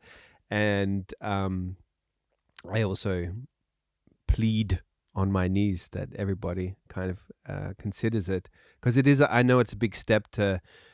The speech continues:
go clicking away on a website and to go on the Instagram page and, you know, like,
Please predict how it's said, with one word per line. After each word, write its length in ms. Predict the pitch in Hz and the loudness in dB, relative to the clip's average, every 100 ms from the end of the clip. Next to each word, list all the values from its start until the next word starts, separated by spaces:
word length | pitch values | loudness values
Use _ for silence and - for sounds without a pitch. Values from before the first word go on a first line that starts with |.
| _ - | _ 0
go 160 | 110 107 | 2 2
clicking 380 | - 113 - 104 | 0 -2 0 0
away 320 | 95 95 95 | 2 4 4
on 120 | 95 | 2
a 80 | 95 | 2
website 640 | 92 92 - 101 90 92 90 | 2 0 -2 -2 -2 -2 -4
and 240 | 85 90 - - | -4 -8 -12 -8
to 80 | 95 | -2
go 120 | 98 | 0
on 120 | 95 | 2
the 100 | 95 | 0
Instagram 500 | 95 - 95 95 90 | -4 -6 -4 -2 0
page 540 | - 92 87 90 - 90 | 0 0 0 -4 -6 -10
and, 460 | 85 90 90 92 | -8 -8 -8 -8
you 60 | 95 | -8
know, 260 | 92 92 92 - 165 | -6 -8 -10 -16 -10
like, 420 | 104 92 - | -8 -10 -14